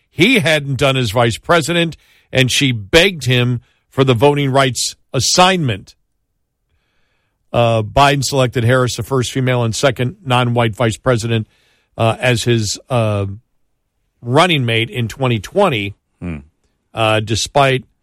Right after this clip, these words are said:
Speaker 1: a, uh, eh, tough primary in which she blasted him for opposing federally mandated dis-, uh, desegregation, uh, through, uh, busing students at different school districts.
Speaker 2: Hmm.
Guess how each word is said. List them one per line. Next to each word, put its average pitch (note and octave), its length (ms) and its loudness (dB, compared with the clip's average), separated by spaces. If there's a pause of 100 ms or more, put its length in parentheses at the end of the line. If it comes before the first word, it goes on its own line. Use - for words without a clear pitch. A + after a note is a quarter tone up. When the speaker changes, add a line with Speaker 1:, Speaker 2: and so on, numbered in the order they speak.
(680)
Speaker 1:
a, A2 300 -6
uh, G2+ 260 -4 (800)
eh, - 180 -10 (240)
tough C#3+ 240 0
primary B2 460 -2
in A2 60 -4
which A2 140 -4
she A#2 120 -6
blasted A#2+ 600 -2
him A2 160 -6
for A2+ 120 -10
opposing A2 560 -4 (380)
federally B2 380 0
mandated A#2 540 -2
dis-, G#2 260 -6
uh, - 40 -14 (100)
desegregation, A2+ 1080 -4 (460)
uh, G2+ 520 0
through, A2+ 420 -2
uh, G2+ 140 -2
busing A2 440 -2
students A2+ 580 -4
at A2+ 120 -6
different A2 320 -10
school B2+ 220 -2
districts. G2+ 640 -12 (100)
Speaker 2:
Hmm. F2 100 -20